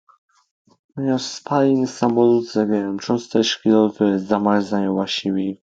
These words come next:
przechładzanie się warstw atmosfery. Tak to wygląda. A także jeśli kryształki są duże, to, to roz-, rozpocznie się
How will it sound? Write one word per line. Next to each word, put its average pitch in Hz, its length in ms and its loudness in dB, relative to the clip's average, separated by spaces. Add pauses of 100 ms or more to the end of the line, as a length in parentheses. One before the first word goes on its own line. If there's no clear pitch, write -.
przechładzanie 98 880 -2
się - 280 -4
warstw 92 360 -6
atmosfery. 92 800 -4 (1120)
Tak 107 220 -6
to 104 160 -2
wygląda. 95 600 -2
A 104 100 -4
także 107 600 2 (1300)
jeśli - 260 -4
kryształki 117 560 0
są 107 320 2
duże, 117 600 6 (260)
to, 98 480 0 (1500)
to - 180 -6
roz-, 101 480 -2
rozpocznie 104 680 2
się 104 520 2